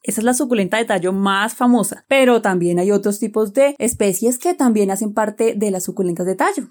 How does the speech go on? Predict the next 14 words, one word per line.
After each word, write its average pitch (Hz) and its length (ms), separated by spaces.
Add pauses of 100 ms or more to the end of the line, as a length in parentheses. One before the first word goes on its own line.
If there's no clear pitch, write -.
Por 226 120
ejemplo, 214 320
las 233 160
euforbias. 202 760
Las 247 140
euforbias 262 480
que 349 100
se 339 80
parecen 220 340
muchísimo 226 520
a - 20
los 254 160
cactus 254 500
y 220 160